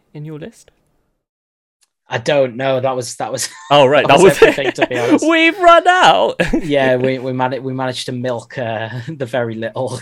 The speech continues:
Speaker 2: content we came in with for all it's worth.
Speaker 1: And this has been Think Breaks Podcast.
Speaker 2: <laughs>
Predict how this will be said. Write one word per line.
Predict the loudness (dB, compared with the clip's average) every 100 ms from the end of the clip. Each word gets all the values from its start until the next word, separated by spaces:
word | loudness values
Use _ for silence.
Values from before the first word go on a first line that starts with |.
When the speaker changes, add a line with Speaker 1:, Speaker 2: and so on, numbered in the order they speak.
| -14
Speaker 2:
content | -10 -6 -4 -6 -8
we | -12
came | -10 -8 -8
in | -8
with | -10 -10 -14 _ -18 _ -16 -16 _ _ -8
for | -4
all | -2 -4
it's | -6
worth. | -8 -8 -10 -14 _ _ -20 -18 -10
Speaker 1:
And | -10 -6
this | -8 -8
has | -12
been | -12 -12 -12
Think | -14 -10
Breaks | -10 -12
Podcast. | -14 -16 -16 -14 -14 -14 -18 -20 _ _ -12
Speaker 2:
<laughs> | -10 -10